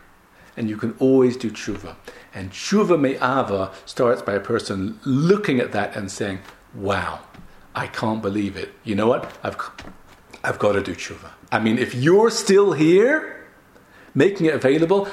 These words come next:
that alone is reason to do tshuva, and it's a different relationship altogether,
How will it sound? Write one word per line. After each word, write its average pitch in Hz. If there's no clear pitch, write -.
that 202
alone 196
is 104
reason 101
to 92
do 92
tshuva, 90
and 113
it's 110
a 98
different 156
relationship 104
altogether, 92